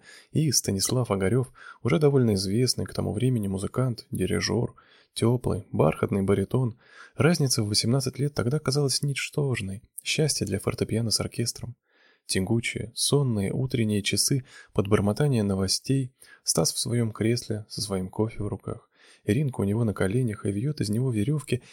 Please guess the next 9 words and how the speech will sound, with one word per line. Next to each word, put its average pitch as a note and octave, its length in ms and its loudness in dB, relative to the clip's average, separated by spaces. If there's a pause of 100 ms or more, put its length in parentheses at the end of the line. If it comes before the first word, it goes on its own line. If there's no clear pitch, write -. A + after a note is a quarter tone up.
(160)
и G#2+ 80 -2
добивается B2 480 2
от A#2+ 60 0
восторженного A2+ 680 0
отца G#2 240 0
всего, A2+ 720 0
чего D3 300 -2
только - 320 -2
пожелает, - 560 -6